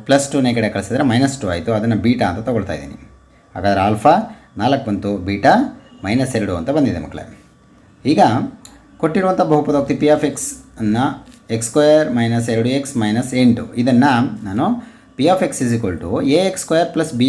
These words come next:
X plus C, ಇದು ಆದರ್ಶ ರೂಪ ಆಗಿರುತ್ತೆ ಮಕ್ಕಳೇ, ವರ್ಗ ಬಹುಪದೋಕ್ತಿಯ ಆದರ್ಶ ರೂಪ ಆಗಿರುತ್ತೆ. ಅದಕ್ಕೆ ನಾನೀಗ ಹೋಲಿಸಿದ್ರೆ ಎಕ್ಸ್ ಸ್ಕ್ವೇರ್ನ ಹಿಂದಿರೋದು ಎ, ಇಲ್ಲಿ ಎಕ್ಸ್ ಸ್ಕ್ವೇರ್ನ ಹಿಂದಿರೋದು ಒನ್, ಹಾಗಾಗಿ ಎ ಅಂದರೆ ಒಂದು.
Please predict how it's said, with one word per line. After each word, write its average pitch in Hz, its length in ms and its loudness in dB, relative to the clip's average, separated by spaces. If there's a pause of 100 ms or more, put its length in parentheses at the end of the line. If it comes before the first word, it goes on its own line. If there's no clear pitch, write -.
X 139 180 -10
plus 131 180 -4 (120)
C, 160 100 2 (300)
ಇದು 143 100 0 (200)
ಆದರ್ಶ 156 220 2 (100)
ರೂಪ 131 180 0
ಆಗಿರುತ್ತೆ 95 340 -2
ಮಕ್ಕಳೇ, 80 200 -10 (180)
ವರ್ಗ 110 180 -2 (800)
ಬಹುಪದೋಕ್ತಿಯ 139 600 0 (160)
ಆದರ್ಶ 104 240 2 (100)
ರೂಪ 156 120 0 (100)
ಆಗಿರುತ್ತೆ. 85 380 -6 (420)
ಅದಕ್ಕೆ 135 280 0
ನಾನೀಗ 110 380 2
ಹೋಲಿಸಿದ್ರೆ 120 500 -2 (720)
ಎಕ್ಸ್ 127 180 -4
ಸ್ಕ್ವೇರ್ನ 170 380 2
ಹಿಂದಿರೋದು 127 340 2 (180)
ಎ, 104 60 2 (600)
ಇಲ್ಲಿ 160 200 2
ಎಕ್ಸ್ - 160 -4
ಸ್ಕ್ವೇರ್ನ 156 400 4
ಹಿಂದಿರೋದು 127 360 2 (140)
ಒನ್, 107 100 2 (280)
ಹಾಗಾಗಿ 110 400 0 (180)
ಎ - 20 6 (140)
ಅಂದರೆ 110 400 -2 (220)
ಒಂದು. 87 320 -6